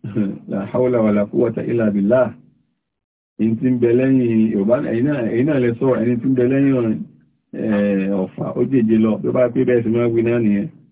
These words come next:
Ẹni tí ń bẹ lẹ́yìn Ẹ̀fà jèjì lọ. Ẹ rí wípé, eh, Ọlọ́run fún wa lọ́mọ, Ọlọ́run fún wa lọ́mọ, ọbẹ̀ ọkùnrin, ọbẹ̀ obìnrin, ọbẹ̀ ìbejì, ọbẹ̀ ìbẹ̀ta, àti bẹ́ẹ̀ bẹ́ẹ̀ lọ. Eh,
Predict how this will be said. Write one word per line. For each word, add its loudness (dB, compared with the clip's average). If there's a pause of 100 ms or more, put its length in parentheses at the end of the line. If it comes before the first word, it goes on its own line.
(760)
Ẹni -6
tí -4
ń 2
bẹ 2
lẹ́yìn 4
Ẹ̀fà -2
jèjì 0
lọ. -2 (720)
Ẹ 0 (140)
rí 2
wípé, 4 (880)
eh, -4
Ọlọ́run 0
fún -4
wa -2
lọ́mọ, 2 (100)
Ọlọ́run -2
fún -6
wa -2
lọ́mọ, 0 (360)
ọbẹ̀ -2
ọkùnrin, 2
ọbẹ̀ -2
obìnrin, 2 (580)
ọbẹ̀ 0
ìbejì, 0 (280)
ọbẹ̀ -4
ìbẹ̀ta, 0 (160)
àti -6
bẹ́ẹ̀ 2
bẹ́ẹ̀ 2
lọ. 2 (1120)
Eh, -2